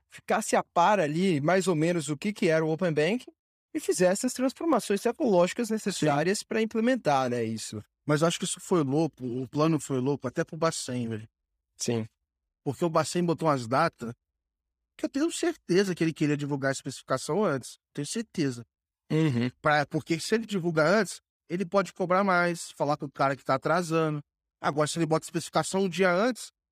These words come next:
Speaker 2: aí cadê a moral dele pra cobrar, entendeu? Então, é, ele quis fazer antes também, não tenho dúvida.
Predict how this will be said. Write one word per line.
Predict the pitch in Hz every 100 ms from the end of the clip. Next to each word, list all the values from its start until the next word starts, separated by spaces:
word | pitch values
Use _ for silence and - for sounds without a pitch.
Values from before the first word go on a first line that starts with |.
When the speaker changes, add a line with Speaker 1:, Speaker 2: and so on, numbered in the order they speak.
| _ _
Speaker 2:
aí | 220 202
cadê | 220 208
a |
moral | 220 196 180 170
dele | 170
pra | 170
cobrar, | - 139 135 131
entendeu? | 139 170 - - 139
Então, | 170 202 214 214 _ _ _ _ _ _ _ _
é, | 139 151 151 - _ -
ele | 208 226
quis | - 240 -
fazer | 160 151
antes | 147 147 -
também, | 127 127
não | 131
tenho | 139 190
dúvida. | 165 196 180 123